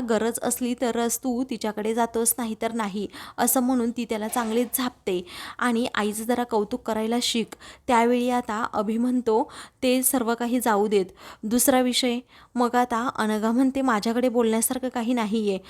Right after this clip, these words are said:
बरं तू सकाळी व्यवस्थित जेवला नाही, आता जेवण करून घे, चल मी तुला वाढते," असं म्हणून ती आतमध्ये जाते, तर अभि निर्लज्जासारखा तिच्याकडे पाहतच राहतो. काही वेळानंतर आता यश आणि अरुंधती हे दोघेही घरी येतात.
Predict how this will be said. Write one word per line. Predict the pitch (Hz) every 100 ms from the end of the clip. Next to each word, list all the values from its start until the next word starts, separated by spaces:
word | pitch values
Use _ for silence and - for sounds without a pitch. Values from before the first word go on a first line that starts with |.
| - -
बरं | 240 254
तू | 262
सकाळी | 254 254 233 240
व्यवस्थित | 233 220 214 269 220
जेवला | 247 208 208
नाही, | 233 233 233 311 - - -
आता | 220 240
जेवण | 233 240 214 233
करून | 240 240 247
घे, | 240 185
चल | - 240 226
मी | 240
तुला | 233 226
वाढते," | 208 196 214 190 185 - -
असं | 233 254
म्हणून | 254 240 240
ती | 254
आतमध्ये | 226 - 202 202 220
जाते, | 240 247 208 254 - - -
तर | 247 240 -
अभि | 208 208 247 247 - - - -
निर्लज्जासारखा | 247 226 233 226 233 220 254 254 240
तिच्याकडे | 240 208 220 247 233 240
पाहतच | 269 247 233 220 208
राहतो. | 214 190 202 208 202 - -
काही | 269 240 226
वेळानंतर | 254 240 240 247 247 240
आता | 247 233
यश | 240 226 226 -
आणि | 240 240 -
अरुंधती | 220 220 240 247
हे | 247
दोघेही | 247 220 226 226
घरी | 226 254 220
येतात. | 226 233 220